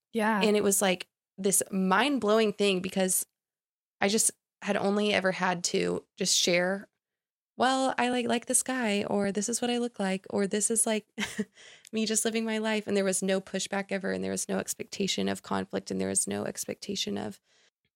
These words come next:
Speaker 2: having a different opinion. It just kinda was what it was.
Speaker 1: Mm.
Speaker 2: And so I just remember, like,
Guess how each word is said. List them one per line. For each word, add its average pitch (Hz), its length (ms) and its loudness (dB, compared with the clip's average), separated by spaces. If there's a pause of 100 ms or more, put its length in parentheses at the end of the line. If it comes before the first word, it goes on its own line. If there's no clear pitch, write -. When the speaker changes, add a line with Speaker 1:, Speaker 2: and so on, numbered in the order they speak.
(160)
Speaker 2:
having 202 240 0
a 196 40 0
different 196 400 -2
opinion. 196 420 -2
It - 120 -6
just - 160 -4
kinda 202 220 -2
was 95 440 0
what 196 100 2
it - 100 -2
was. 190 600 -2
Speaker 1:
Mm. 202 460 -2
Speaker 2:
And 202 80 0
so 214 100 4
I 196 80 4
just 196 220 2
remember, 196 440 -2
like, 202 320 -8